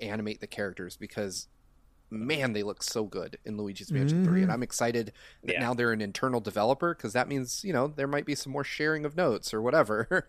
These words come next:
Speaker 1: <laughs> or, or distribution
Speaker 3: It, it
Speaker 1: of,
Speaker 3: is,
Speaker 1: of
Speaker 3: yeah.
Speaker 1: tech.
Speaker 3: It is
Speaker 1: But
Speaker 3: too
Speaker 1: yeah.
Speaker 3: bad, though, that, that, like, the Striker series caused them to wanna clamp down on portrayals of Mario. And, I mean, I assume that that probably extends to all Mario Universe characters, only because Striker's Charge had such a,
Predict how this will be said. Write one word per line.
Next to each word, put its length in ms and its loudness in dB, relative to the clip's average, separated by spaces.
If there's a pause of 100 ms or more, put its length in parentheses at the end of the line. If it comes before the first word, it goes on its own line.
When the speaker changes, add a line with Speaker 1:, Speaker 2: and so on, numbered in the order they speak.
Speaker 1:
<laughs> 300 0
or, 340 6
or 260 2
distribution 680 2
Speaker 3:
It, 20 10
it 40 10
Speaker 1:
of, 60 6
Speaker 3:
is, 140 0
Speaker 1:
of 60 2
Speaker 3:
yeah. 100 0
Speaker 1:
tech. 380 -2 (1600)
Speaker 3:
It 120 6
is 120 8
Speaker 1:
But 60 6
Speaker 3:
too 80 8
Speaker 1:
yeah. 60 8
Speaker 3:
bad, 220 8
though, 140 2
that, 200 -2
that, 180 -2
like, 180 -2
the 80 -10
Striker 400 4
series 480 0
caused 340 -2
them 120 -4
to 80 -4
wanna 180 -4
clamp 320 -6
down 240 -2
on 120 -6
portrayals 460 -4
of 100 -10
Mario. 360 -4
And, 140 -2
I 160 0
mean, 160 0
I 80 4
assume 400 4
that 260 -2
that 260 -4
probably 540 -4
extends 600 -4
to 280 -6 (480)
all 220 6
Mario 260 2
Universe 400 -4
characters, 340 -6
only 160 -2
because 360 2
Striker's 420 2
Charge 300 4
had 120 -4
such 300 2
a, 160 6